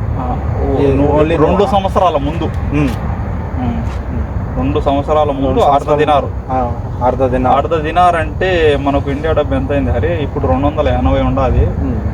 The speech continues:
Speaker 1: ఇప్పుడు లెక్క ప్రకారం అంటే నూట నలభై.
Speaker 2: నూట నలభై
Speaker 1: ఒక
Speaker 2: ఒక,
Speaker 1: డెలివరీ.
Speaker 2: ఒక డెలివరీ ఇస్తే.
Speaker 1: ఉమ్, రోజుకి ఎన్ని కొట్టుకోగలుగుతావు హరి నువ్వు?
Speaker 2: అది చెప్పలేము.
Speaker 1: ఉమ్.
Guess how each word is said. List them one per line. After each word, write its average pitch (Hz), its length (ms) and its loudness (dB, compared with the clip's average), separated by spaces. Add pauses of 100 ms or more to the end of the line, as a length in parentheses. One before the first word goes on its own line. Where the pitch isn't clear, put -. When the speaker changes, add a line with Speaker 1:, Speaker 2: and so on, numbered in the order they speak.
Speaker 1:
ఇప్పుడు 139 240 -2
లెక్క 135 240 0
ప్రకారం 135 460 0
అంటే 151 460 0
నూట 139 160 2
నలభై. 127 320 0 (120)
Speaker 2:
నూట 127 180 0
నలభై - 240 0
Speaker 1:
ఒక - 680 -2
Speaker 2:
ఒక, 117 60 -2
Speaker 1:
డెలివరీ. 117 460 0
Speaker 2:
ఒక - 160 0
డెలివరీ 117 320 -2
ఇస్తే. - 300 -4 (120)
Speaker 1:
ఉమ్, 131 260 -2
రోజుకి 190 320 0
ఎన్ని - 180 0
కొట్టుకోగలుగుతావు 123 880 0
హరి 117 160 -2
నువ్వు? - 600 -4
Speaker 2:
అది 131 140 0
చెప్పలేము. 139 520 0
Speaker 1:
ఉమ్. - 420 0